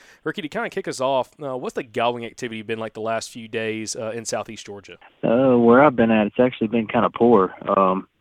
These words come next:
Speaker 2: right off on the limb, as I've heard no gobbling the last three mornings. About nine thirty, nine thirty or so, they're starting up, and today I didn't hear the first one till about ten minutes till ten, ten o'clock. Once, uh, once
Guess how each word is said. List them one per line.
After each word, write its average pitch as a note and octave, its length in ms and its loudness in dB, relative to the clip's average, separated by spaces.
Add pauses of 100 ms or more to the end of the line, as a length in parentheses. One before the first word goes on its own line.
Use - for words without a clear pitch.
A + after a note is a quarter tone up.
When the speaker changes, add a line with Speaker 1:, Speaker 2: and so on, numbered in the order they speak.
(380)
Speaker 2:
right A2 240 6
off A2 160 6 (500)
on A2+ 220 2
the F#2 80 0
limb, F#2+ 480 2 (220)
as F#2 100 -4 (480)
I've G2 160 -2
heard G2 160 4
no G2 240 4
gobbling F#2+ 480 2
the G2 80 -8
last F#2+ 300 0
three F#2+ 120 -2
mornings. F#2 380 -4 (680)
About F#2 220 0
nine G2 300 0
thirty, G#2 480 2 (340)
nine G#2 200 -4
thirty G#2 240 2
or G2 60 0
so, G#2 200 0
they're G2 100 0
starting G2 380 -2
up, G2 220 0
and E2 140 -8
today F#2+ 320 0
I F2+ 40 0
didn't F2 200 -4
hear G2 120 -2
the F2+ 80 -6 (100)
first F#2 200 -4
one F#2+ 240 -6
till G2 160 -10 (260)
about G#2+ 220 -2
ten A2 180 0
minutes F2+ 260 -4
till F2+ 140 -2
ten, F2+ 340 -6 (320)
ten G2+ 120 -6
o'clock. F#2+ 320 2 (400)
Once, G2+ 320 0
uh, G#2 240 8
once A#2 200 2